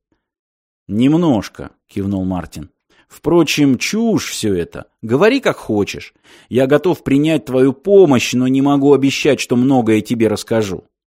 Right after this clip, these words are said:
Мальчик радостно улыбнулся. "Замечательно! Я доем мороженое, я его очень люблю,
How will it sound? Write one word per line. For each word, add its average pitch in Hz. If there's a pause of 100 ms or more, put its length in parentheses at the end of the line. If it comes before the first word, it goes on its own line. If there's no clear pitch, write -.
(720)
Мальчик 113 (160)
радостно 104
улыбнулся. 104
"Замечательно! 131 (260)
Я 113
доем 120
мороженое, 113 (120)
я 110
его 110
очень 113
люблю, 107